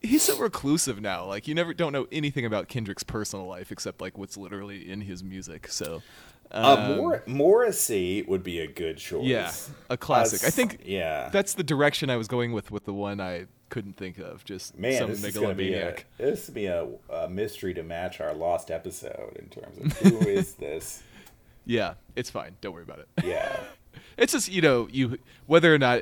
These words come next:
Speaker 1: it, it's actually a good idea when you think of something and then it's gone, you just hate that.
Speaker 2: Yeah, when you
Speaker 1: Um,
Speaker 2: can't remember it, it be-, instantly becomes a, a very good idea.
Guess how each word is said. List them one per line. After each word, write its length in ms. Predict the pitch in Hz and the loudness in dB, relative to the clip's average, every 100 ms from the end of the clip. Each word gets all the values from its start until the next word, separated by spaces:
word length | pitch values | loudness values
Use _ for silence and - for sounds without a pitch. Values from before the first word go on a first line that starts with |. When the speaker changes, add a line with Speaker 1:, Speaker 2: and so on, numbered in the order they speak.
| - | 4
Speaker 1:
it, 480 | 139 131 101 - 95 | 6 6 4 -8 -2
it's 220 | 131 123 | 0 2
actually 300 | 127 117 131 | 2 2 0
a 40 | 113 | -2
good 140 | 113 | -2
idea 300 | 110 101 104 | -2 -2 -2
when 120 | 113 | -4
you 80 | 104 | -6
think 200 | 98 101 | -6 -8
of 80 | 101 | -8
something 300 | 107 101 107 | -6 -6 -6
and 120 | 90 | -6
then 100 | 90 90 | -8 -10
it's 180 | 85 | -12
gone, 300 | - 82 90 | -10 -8 -8
you 100 | 87 | -12
just 260 | - 82 - | -12 -12 -12
hate 220 | - - | -12 -14
that. 200 | - 65 - 87 | -14 -14 -12 0
Speaker 2:
Yeah, 200 | 117 120 | 4 6
when 100 | 87 | 6
you 160 | 123 | 4
Speaker 1:
Um, 100 | 123 | 6
Speaker 2:
can't 160 | 120 151 | 4 2
remember 380 | 98 104 92 85 | 2 0 0 -2
it, 140 | 73 | -4
it 80 | 76 | -8
be-, 140 | 80 - - | -8 -10 -8
instantly 460 | 98 92 95 73 | -8 -6 -10 -8
becomes 480 | 78 71 78 69 69 | -8 -8 -10 -10 -12
a, 180 | - - - _ _ _ _ _ - | -14 -16 -20 _ _ _ _ _ -8
a 80 | - | -6
very 360 | 87 85 78 76 | -2 -2 -2 -4
good 180 | 50 50 | -8 -6
idea. 600 | 50 50 50 50 - | -6 -8 -14 -14 -14